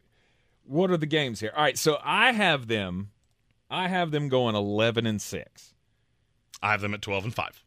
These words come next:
Speaker 1: Okay. So we're not too far
Speaker 2: Their
Speaker 1: off. You're
Speaker 2: losses
Speaker 1: just
Speaker 2: for me are at the forty-niners, at the Chargers, uh, at the Eagles, at the Bills, at the Dolphins.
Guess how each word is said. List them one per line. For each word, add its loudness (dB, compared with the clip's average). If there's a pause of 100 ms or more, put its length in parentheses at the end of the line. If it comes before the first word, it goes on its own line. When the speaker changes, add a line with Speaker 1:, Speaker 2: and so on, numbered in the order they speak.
(300)
Speaker 1:
Okay. -4
So -8
we're -4
not -4
too -2
far 0
Speaker 2:
Their 6
Speaker 1:
off. 4
You're 4
Speaker 2:
losses 6
Speaker 1:
just 2
Speaker 2:
for 4
me 4
are -4 (120)
at 4
the -8
forty-niners, 2 (500)
at 4
the -6
Chargers, 0 (840)
uh, 2 (100)
at 2
the -6
Eagles, -4 (1040)
at 4
the -6
Bills, 0
at 4
the -16
Dolphins. -10